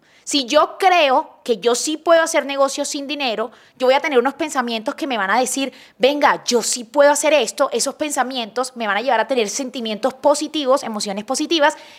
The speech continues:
Esas emociones me van a llevar a actuar, a comprar el libro, a hablar con este, a hablar con el otro, a buscar la manera. Y esas acciones me van a llevar a tener un resultado que es tener un negocio sin dinero. Entonces, la razón por la cual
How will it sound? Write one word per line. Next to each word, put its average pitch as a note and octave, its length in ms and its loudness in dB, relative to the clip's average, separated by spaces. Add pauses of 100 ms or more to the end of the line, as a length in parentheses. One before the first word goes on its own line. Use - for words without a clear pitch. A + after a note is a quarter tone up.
(100)
Esas C#4 240 2
emociones D#4+ 440 0
me D4 80 -4
van G#3 100 0
a G#3+ 60 -2
llevar A#3+ 180 4
a G#3+ 60 6
actuar, C4+ 340 2
a B3+ 60 4
comprar G#3+ 320 0
el G#3 120 -2
libro, C4 240 -4
a B3 40 2
hablar G#3+ 200 -2
con A#3+ 140 -4
este, B3 220 -6
a - 20 0
hablar A3 220 0
con A3 100 -6
el A#3+ 100 -4
otro, C4+ 220 0
a B3+ 40 4
buscar G#3+ 300 -2
la A3+ 80 0
manera. D#4 400 -2 (300)
Y A#3 120 -2
esas A#3 180 -2
acciones D#4 340 0
me E4 80 -8
van G3+ 120 -6
a - 20 -8
llevar F#3+ 180 -4
a F#3 40 -6
tener G#3+ 200 -10
un G#3+ 80 -12
resultado D4+ 560 0
que G#3 240 -2
es E4+ 220 -6
tener F#3+ 240 -4
un F3 80 -8
negocio G3+ 480 -2
sin F#3+ 260 -8
dinero. D#3 340 -10 (260)
Entonces, B3 520 2 (320)
la C#4 180 2
razón C#4+ 340 2
por F4 140 0
la E4+ 120 2
cual A#3 320 2